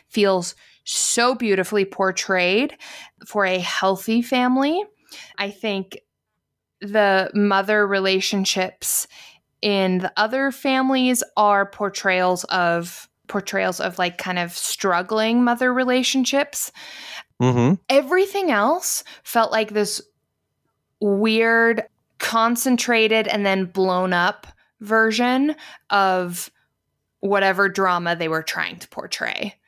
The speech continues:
Speaker 1: So, like, Cassie felt like they, like, zoomed in on one pixel about her whole picture and then made that the whole picture.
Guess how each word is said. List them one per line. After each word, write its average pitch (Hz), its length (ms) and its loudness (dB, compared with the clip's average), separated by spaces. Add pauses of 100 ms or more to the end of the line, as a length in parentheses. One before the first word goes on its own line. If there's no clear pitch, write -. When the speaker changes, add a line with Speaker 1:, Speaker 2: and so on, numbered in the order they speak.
(280)
Speaker 1:
So, 226 200 0
like, 190 400 -2 (240)
Cassie 208 560 -4
felt 196 240 -2
like 196 180 -2
they, 190 140 0
like, 180 180 0
zoomed 190 340 0
in 185 140 0
on 170 240 -2
one 170 300 0
pixel 185 720 0
about 180 580 0
her 208 200 -2
whole 180 180 -2
picture 226 580 0
and 185 140 -6
then 175 180 -2
made 165 220 0
that 165 300 0
the 175 60 -12
whole 156 180 -14
picture. 170 560 -2